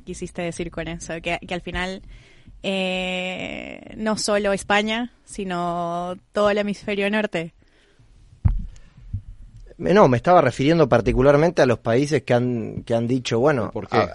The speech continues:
Speaker 2: a ver, ¿por qué estamos decidiendo dejar de financiar esto? Bueno,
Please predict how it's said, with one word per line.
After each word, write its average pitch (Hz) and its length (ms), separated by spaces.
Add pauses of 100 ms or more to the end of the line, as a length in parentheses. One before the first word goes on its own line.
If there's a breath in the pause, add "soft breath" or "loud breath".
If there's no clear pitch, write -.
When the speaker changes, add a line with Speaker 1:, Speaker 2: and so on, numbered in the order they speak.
(100)
Speaker 2:
a 135 40
ver, 135 280 (480)
¿por 117 240
qué 180 380 (240)
estamos 131 360
decidiendo 127 600
dejar 127 300
de 127 100
financiar 117 420
esto? 104 260
Bueno, 123 300